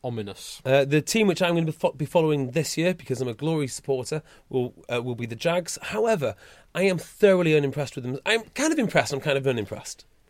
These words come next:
Speaker 1: It's entertaining.
Speaker 2: Yeah. So, they're massive playboys.
Speaker 1: Yes.
Speaker 2: Uh, which I absolutely love. You know, they turn off their phones by shooting 'em, that kind of thing.
Speaker 1: <laughs>
Speaker 2: Um, so that's cool. I'm not keen on this ultra offloading game.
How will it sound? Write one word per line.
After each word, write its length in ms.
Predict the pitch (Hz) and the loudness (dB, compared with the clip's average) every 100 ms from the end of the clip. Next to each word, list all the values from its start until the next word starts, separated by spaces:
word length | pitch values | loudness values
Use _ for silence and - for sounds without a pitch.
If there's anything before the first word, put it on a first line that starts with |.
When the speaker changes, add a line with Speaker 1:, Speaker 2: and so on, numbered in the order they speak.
| _ - | _ -8
Speaker 1:
It's 140 | 170 269 | 2 2
entertaining. 600 | 226 190 196 127 123 - _ - | 2 2 4 4 0 -6 _ -8
Speaker 2:
Yeah. 200 | 127 - - _ | -6 -6 -14 _
So, 320 | - 202 165 _ _ _ - | 2 2 2 _ _ _ -6
they're 100 | 196 | 0
massive 300 | 240 226 - | 2 0 0
playboys. 600 | 135 107 120 185 - - _ _ - | 0 0 0 -2 -4 -12 _ _ -4
Speaker 1:
Yes. 280 | 123 156 139 | -2 0 2
Speaker 2:
Uh, 160 | 139 - - - | 0 -2 -16 -4
which 180 | 165 147 | -2 4
I 80 | 139 | 4
absolutely 520 | 127 - - 127 113 | 4 -4 -10 -6 -2
love. 280 | 113 156 - _ _ | -2 -2 -6 _ _
You 100 | 120 | -4
know, 160 | 117 120 | -2 -2
they 120 | 123 | -4
turn 200 | - 135 | 0 0
off 120 | 113 | 0
their 80 | 120 | -4
phones 240 | 123 120 | -4 -4
by 80 | 113 | -6
shooting 440 | 98 - 127 120 131 | -8 -6 -4 -2 -2
'em, 120 | 123 | -2
that 140 | 117 | -8
kind 120 | 120 110 | -8 -8
of 60 | |
thing. 140 | 120 127 - - | -8 -10 -16 -16
Speaker 1:
<laughs> 280 | 160 - 143 | -14 -12 -6
Speaker 2:
Um, 300 | 147 156 160 _ _ _ _ _ _ - - | 2 4 2 _ _ _ _ _ _ -20 0
so 160 | 151 | 4
that's 240 | 151 190 - | 6 4 0
cool. 320 | 135 120 165 _ _ - _ _ _ _ _ - | -2 -2 -4 _ _ -20 _ _ _ _ _ 2
I'm 340 | 175 185 214 | 2 4 2
not 260 | 285 349 - | 2 2 -4
keen 260 | - 220 | -2 -2
on 100 | 170 | 0
this 220 | 156 147 - _ _ - | 0 -2 -8 _ _ 0
ultra 340 | 185 165 170 | 0 -2 -4
offloading 500 | 160 139 160 139 139 127 | -4 -2 0 2 2 2
game. 260 | 110 95 | 0 -2